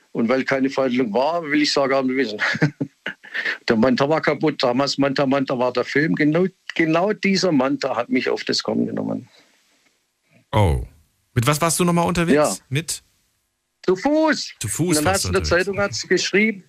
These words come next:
Speaker 1: in der Zei-, in der Zeitung hat's geheißen, der ein Jogger, äh, ru-, ru-, äh, ging über die Ampel. Das ist bei uns die Hauptstraße.
Speaker 2: Ja.
Speaker 1: Und ich weiß ganz genau, ich bin ein, ein zuverlässiger Mensch und ich sehe auch hin, links und rechts und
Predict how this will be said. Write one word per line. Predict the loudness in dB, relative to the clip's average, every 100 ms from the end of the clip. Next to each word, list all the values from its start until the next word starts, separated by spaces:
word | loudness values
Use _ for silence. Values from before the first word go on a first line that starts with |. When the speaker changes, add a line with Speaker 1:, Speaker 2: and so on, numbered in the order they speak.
| -8
Speaker 1:
in | 0
der | 0
Zei-, | 2 0 -2 -6
in | -6
der | -2
Zeitung | 0 0 0
hat's | -2 0
geheißen, | 0 2 0 -2 -6 -8 -14 -18 _
der | 0
ein | 0
Jogger, | 0 0 0 0 0 0 0 0 0 -4 -6 -14 -6
äh, |
ru-, | -2 0 2 4 2 0 0
ru-, | 2 2
äh, | 2 0
ging | -2 0
über | 0 0
die | 0
Ampel. | 0 0 2 0 -2 -10 -14 -10
Das | -4 -2
ist | 0
bei | 2
uns | 2 0 -2
die | 0
Hauptstraße. | 0 -2 -2 0 0 2 0 -2 -6 -14 -6
Speaker 2:
Ja. | -2
Speaker 1:
Und | 2 2
ich | 2
weiß | 0 0 0
ganz | -2 0
genau, | 0 0 0 -4
ich | -2
bin | 2 2
ein, | 2 0 0
ein | -2
zuverlässiger | 0 0 2 2 2 2 2 2
Mensch | 2 -2 -2
und | 0
ich | 0 2
sehe | 0 2
auch | -2 0
hin, | 0 2
links | 2 0
und | 0
rechts | 0 0 0
und | 0